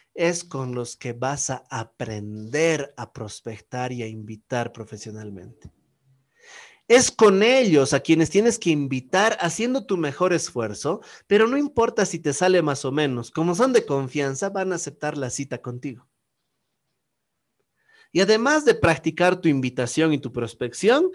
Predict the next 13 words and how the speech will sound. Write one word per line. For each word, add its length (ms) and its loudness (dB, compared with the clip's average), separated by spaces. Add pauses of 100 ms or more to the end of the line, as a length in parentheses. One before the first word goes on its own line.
(240)
vas 220 0
a 100 -2
practicar 580 -4
tu 160 -10
presentación, 960 -8 (280)
poniéndote 520 0
nerviosísima, 1000 -2 (200)
poniéndote 480 0
nerviosísimo. 960 -4 (1200)
Pero 200 0
vas 200 0
a 100 -2
practicar. 920 4